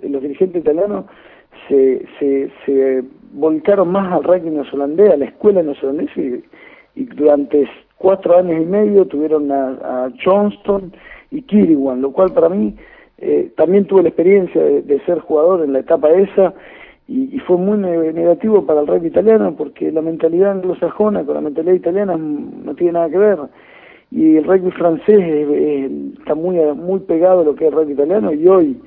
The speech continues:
creo que lo que están sucediendo con Italia fue lo que sucedió con los Pumas hace cinco años atrás. Eh, o sea, la mayoría de los jugadores de selección italiana están jugando en Francia, eh, se está exportando al rugby europeo,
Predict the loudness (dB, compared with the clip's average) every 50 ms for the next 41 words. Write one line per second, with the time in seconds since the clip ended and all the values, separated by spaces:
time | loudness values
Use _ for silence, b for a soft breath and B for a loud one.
0 | b b b b b b b b -2 0 2 2 0 0 -2 -2 -2 -4 -2 0
1 | 0 0 0 -2 -6 -10 -12 -12 -10 -6 -4 0 2 2 2 2 0 -4 -4 -4
2 | -6 -4 0 0 0 2 2 2 2 2 0 0 -2 -2 -2 -2 -4 -8 -10 -12
3 | -8 -2 2 2 2 2 2 -2 -2 -4 -4 -4 -4 -2 -2 0 0 0 0 0
4 | 0 0 0 -2 -2 -4 -8 -8 -8 -8 -6 -2 0 0 0 0 -2 -2 0 0
5 | 2 0 0 -4 -12 _ b b b b b b b b b b b -6 0 4
6 | 4 6 6 4 2 0 -2 -8 -6 -2 0 2 2 2 2 -2 B B B B
7 | B B B _ -6 -4 -4 -4 -4 -4 0 2 4 4 4 4 2 2 2 4
8 | 4 4 4 2 2 0 -4 -6 -6 -8 -6 -4 -4 -4 -2 -2 0 0 0 0
9 | 0 -2 -2 -4 -6 -4 -2 -2 0 0 0 -2 -4 -2 0 0 0 0 0 -2
10 | -4 -2 -2 -2 -2 -2 -8 b b b b b b b b b b b b _
11 | 2 4 6 6 6 6 6 4 2 0 -2 -8 -10 -10 -6 -2 0 0 0 0
12 | -2 -2 -2 0 0 2 0 0 2 2 2 2 2 0 -2 -2 -2 0 0 -2
13 | 0 0 0 0 2 0 0 2 4 6 6 6 4 2 -2